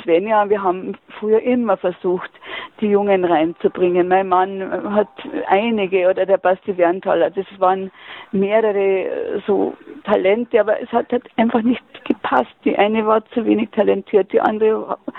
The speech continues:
war ständig verletzt, die dritte war in der Schule schlecht, die vierte, da waren die Eltern dagegen und so weiter. Es ist, also wir haben es wirklich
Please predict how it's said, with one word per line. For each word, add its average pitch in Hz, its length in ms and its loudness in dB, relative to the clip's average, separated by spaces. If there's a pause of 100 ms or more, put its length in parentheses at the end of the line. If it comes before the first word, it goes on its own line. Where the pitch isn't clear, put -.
(340)
war 214 160 2
ständig 208 440 0
verletzt, 190 420 2
die 214 80 2
dritte 208 380 2
war 214 140 2
in 233 80 -4
der 220 100 -4
Schule 185 340 0
schlecht, 170 340 -2
die 226 60 0
vierte, 220 320 2
da 208 180 2 (840)
waren 240 180 2
die 254 200 -4
Eltern 196 380 0
dagegen 190 480 0
und 285 260 2
so 214 120 2
weiter. 185 380 -2 (340)
Es 220 180 0
ist, 220 180 -8 (100)
also 220 180 2
wir 214 120 2
haben 208 120 -2
es 202 100 -8
wirklich 240 480 -2